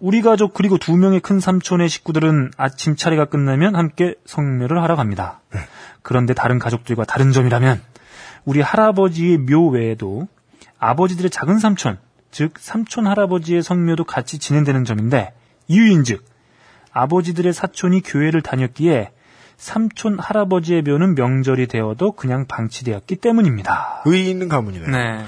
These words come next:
Speaker 1: 어, 삼촌 할아버지의 묘까지, 예, 가서
Speaker 2: 음.
Speaker 1: 제초도 하고,
Speaker 2: 네.
Speaker 1: 음, 성묘도 드리는
Speaker 2: 네.
Speaker 1: 아주 오붓한 형제.
Speaker 2: 좋습니다.
Speaker 1: 음, 음.
Speaker 2: 네.
Speaker 1: 어떤 종교의 어떤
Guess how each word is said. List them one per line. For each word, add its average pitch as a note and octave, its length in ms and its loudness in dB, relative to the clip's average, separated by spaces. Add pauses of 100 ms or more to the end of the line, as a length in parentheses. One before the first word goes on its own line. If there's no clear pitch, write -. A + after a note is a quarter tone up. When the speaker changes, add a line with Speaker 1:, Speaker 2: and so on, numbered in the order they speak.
(120)
Speaker 1:
어, C#3 200 -4
삼촌 A#3 440 0
할아버지의 A#3 440 2
묘까지, F#3+ 400 2 (560)
예, C#3 40 -8
가서 C3 400 -6 (140)
Speaker 2:
음. A#2 220 -6
Speaker 1:
제초도 C3+ 300 -6
하고, A#2 280 -6 (160)
Speaker 2:
네. A#2 140 -4
Speaker 1:
음, B2+ 120 -8
성묘도 D3+ 320 -6
드리는 C#3 460 -8
Speaker 2:
네. A2 80 -10
Speaker 1:
아주 B2 240 -10
오붓한 D#3 540 -6
형제. A#2+ 400 -10 (180)
Speaker 2:
좋습니다. B2 380 -6
Speaker 1:
음, C#3 100 -4
음. G#2+ 280 0
Speaker 2:
네. G#2 100 -4 (360)
Speaker 1:
어떤 C#3+ 180 -6
종교의 C#3+ 720 0
어떤 A#2+ 300 -6